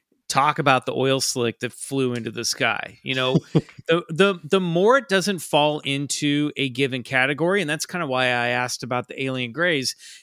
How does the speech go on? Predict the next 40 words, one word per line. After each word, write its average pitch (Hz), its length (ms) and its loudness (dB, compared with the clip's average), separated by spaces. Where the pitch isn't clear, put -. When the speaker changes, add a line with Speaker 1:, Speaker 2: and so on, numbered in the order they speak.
Speaker 1:
the 139 80 -6
more 175 320 0
interested 147 800 2
I 135 160 2
feel, 131 440 -2
me 170 280 0
personally, 117 840 -4
I, - 200 -4
I 135 220 2
am 123 420 0
in, 127 300 -2
in 143 180 0
it, - 320 -12
because 127 520 -4
it's - 320 -8
different, 107 420 -4
you 127 120 -2
know, 120 360 -4
it's - 320 -12
bizarre. 117 800 -2
Give 143 160 2
me 143 140 -2
the 123 100 -4
Speaker 2:
Mm-hmm. - 140 -2
Speaker 1:
bizarre. 113 520 -4
Speaker 2:
Absolutely. 113 880 -6
I 147 80 0
couldn't 160 260 4
agree 131 220 4
more, 113 240 -2
man. 113 240 -4
And, 151 160 8
you 156 80 6
know, 139 100 6
we're 147 200 4
living 185 300 4
in 151 60 6
a 127 60 4
world 120 340 2
now, 110 280 0